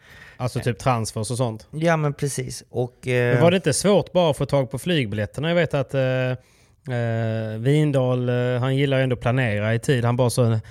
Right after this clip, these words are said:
Speaker 1: "När fan, eh, kan man beställa flygbiljetterna så man
Speaker 2: Mm.
Speaker 1: vet när man ska åka?" <laughs>
Speaker 2: Men det, det, det var ju ett dilemma, att vi
Speaker 1: Mm.
Speaker 2: se-, sent bokade flygen, för vi skulle få femtio procents rabatt på flygbiljetterna
Speaker 1: Mm.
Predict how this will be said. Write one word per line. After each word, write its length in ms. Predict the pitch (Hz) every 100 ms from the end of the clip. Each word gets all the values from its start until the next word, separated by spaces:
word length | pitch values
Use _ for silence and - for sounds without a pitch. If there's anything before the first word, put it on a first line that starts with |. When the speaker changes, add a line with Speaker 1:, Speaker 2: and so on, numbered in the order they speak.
| - - _
Speaker 1:
"När 200 | - 147
fan, 640 | 156 - 185 185 165 165 165
eh, 720 | 165 165 165 165 160 160 156
kan 160 | - 160
man 200 | 156 151
beställa 400 | - 202 180 165
flygbiljetterna 680 | 196 208 160 165 147 160
så 100 | 123
man 120 | 165 180
Speaker 2:
Mm. 60 |
Speaker 1:
vet 100 | 180
när 80 | 170
man 120 | 156
ska 140 | 147 170
åka?" 380 | 190 - 151 160
<laughs> 1080 | - 175 - - - - - 151 - _ _
Speaker 2:
Men 220 | 123 127
det, 160 | 143 135
det, 280 | 139 160 139
det 220 | 156 165
var 160 | 156
ju 140 | 151 131
ett 120 | 117
dilemma, 440 | 117 117 120 113 110 -
att 240 | 120 117
vi 340 | 120 117 117 113
Speaker 1:
Mm. 260 | 131 117 98 -
Speaker 2:
se-, 440 | - - - -
sent 680 | - - 131 113 110 - -
bokade 600 | - 113 123 131 - 107
flygen, 500 | 113 - 135 98 107
för 100 | 110
vi 100 | 120
skulle 280 | 117 - 127
få 180 | 120 139
femtio 360 | - 131 120 123
procents 440 | - 123 113 -
rabatt 420 | 117 117 120 - -
på 100 | 117
flygbiljetterna 840 | 127 127 123 113 113 101 123 127
Speaker 1:
Mm. 540 | 127 123 117 107 95